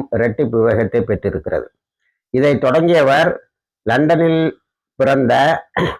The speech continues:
சாரா கிறிஸ்-, கிறிஸ்கிருஷ்ணன் என்ற ஒரு சகோதரி. இது ரெண்டாயிரத்தி எட்டில் தொடங்கப்பட்டது. நோக்கம் to confront Zionist regimes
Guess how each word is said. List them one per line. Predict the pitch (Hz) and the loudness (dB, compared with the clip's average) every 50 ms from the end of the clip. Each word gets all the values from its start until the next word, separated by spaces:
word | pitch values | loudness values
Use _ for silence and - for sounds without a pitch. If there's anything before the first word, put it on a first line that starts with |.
| _ _ _ _ _ _ _ _ | _ _ _ _ _ _ _ _
சாரா | - 131 131 147 160 170 170 170 165 165 160 - - - | -2 0 2 2 2 2 2 2 2 2 0 -2 -4 -4
கிறிஸ்-, | - 139 - - _ _ _ _ _ _ _ - | -4 -4 -4 -6 _ _ _ _ _ _ _ -4
கிறிஸ்கிருஷ்ணன் | 160 156 156 - - - 151 143 135 139 127 - - - 127 131 135 139 139 135 131 127 | -2 -2 -2 -2 -2 -2 0 0 0 0 -2 -4 -2 -2 0 0 0 0 -2 -2 -2 -2
என்ற | 135 135 131 131 139 - - - - 123 | 0 0 0 0 0 -2 -4 -4 -2 0
ஒரு | - 123 123 120 113 - - | 0 0 0 -2 -2 -4 -4
சகோதரி. | 117 104 120 110 98 90 87 80 - _ _ _ _ _ _ _ _ _ _ _ _ _ _ _ _ _ _ - | -4 -2 0 0 0 0 -2 -4 -6 _ _ _ _ _ _ _ _ _ _ _ _ _ _ _ _ _ _ -2
இது | 143 151 160 156 151 147 143 - - - - - _ _ _ _ _ _ _ - | 0 2 4 4 4 4 2 0 -2 -6 -12 -16 _ _ _ _ _ _ _ -4
ரெண்டாயிரத்தி | 113 131 160 156 170 170 170 165 160 139 143 147 143 | -2 0 0 2 2 4 4 2 2 0 0 0 0
எட்டில் | 131 135 175 170 170 160 139 135 127 | 0 0 0 0 0 0 0 0 0
தொடங்கப்பட்டது. | 135 147 147 143 117 123 123 110 - 104 104 123 147 175 - - - - _ _ _ _ - 117 120 139 | 0 0 0 0 0 0 -2 0 0 0 0 2 2 0 0 -2 -6 -12 _ _ _ _ -2 0 2 2
நோக்கம் | 165 180 160 - 160 143 139 143 139 - - _ _ _ _ _ _ _ _ _ - | 2 0 0 0 0 2 2 2 0 -2 -6 _ _ _ _ _ _ _ _ _ -4
to | 143 131 - - | -4 -4 -2 0
confront | 127 139 165 160 - - 160 156 160 170 175 165 - - 131 120 117 | 0 0 0 -2 -2 0 0 2 2 2 2 0 -2 -2 -2 0 2
Zionist | 131 151 160 165 160 165 156 - - - 139 127 | 2 2 4 4 2 2 0 -2 -2 -2 0 0
regimes | 131 123 117 143 151 156 165 156 | 0 0 0 2 0 0 0 -2